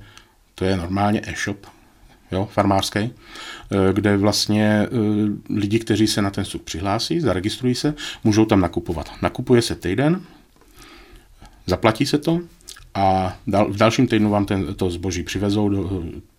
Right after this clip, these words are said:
co nejblíž k vám, do nějaký výdejny. Tady v Mostě třeba zrovna dělám výdej Zcuku já a tam si ti lidi pro ten nákup přijdou. Eh, jako jsou tam velice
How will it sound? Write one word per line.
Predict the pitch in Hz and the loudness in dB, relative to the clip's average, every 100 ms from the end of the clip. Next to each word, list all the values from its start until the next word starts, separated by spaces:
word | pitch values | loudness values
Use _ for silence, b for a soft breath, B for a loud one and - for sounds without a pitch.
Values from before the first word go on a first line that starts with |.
| _ | _
co | - 127 | 4 8
nejblíž | 127 98 - | 8 4 -4
k | - | -2
vám, | 85 98 160 b b b | 2 2 0 b b b
do | 98 | 2
nějaký | 104 101 80 | 2 2 -2
výdejny. | 76 85 92 131 - - B B B B - | -4 -4 0 2 0 -6 B B B B 2
Tady | 95 | 4
v | 95 | 4
Mostě | 98 98 | 4 0
třeba | - 92 92 | 0 0 0
zrovna | 87 90 101 | 0 0 2
dělám | 107 101 110 | 4 6 6
výdej | 98 104 | 6 4
Zcuku | 98 98 - | 4 0 -2
já | 78 101 202 B B B B B B B - | -2 0 -2 B B B B B B B -8
a | 95 92 90 92 92 92 98 - | -4 -2 -2 -2 -2 -2 -4 -2
tam | 101 104 101 | 2 4 4
si | 117 | 0
ti | - 90 | 0 -2
lidi | 92 110 | 2 2
pro | 101 | 2
ten | 98 98 | -2 -2
nákup | 90 - - - | -2 -6 -8 -8
přijdou. | - 80 80 78 B B B B B B B B | -4 -4 -4 -8 B B B B B B B B
Eh, | 90 87 85 85 85 82 - _ - - _ _ _ _ _ _ _ - - _ _ _ _ _ _ _ _ - - | -2 0 -2 -4 -6 -10 -20 _ -20 -20 _ _ _ _ _ _ _ -20 -20 _ _ _ _ _ _ _ _ -16 -2
jako | 123 - 139 135 | -2 2 4 6
jsou | 127 139 | 6 2
tam | 135 127 98 | 4 4 2
velice | 98 - - 107 110 113 | -2 -2 0 2 2 0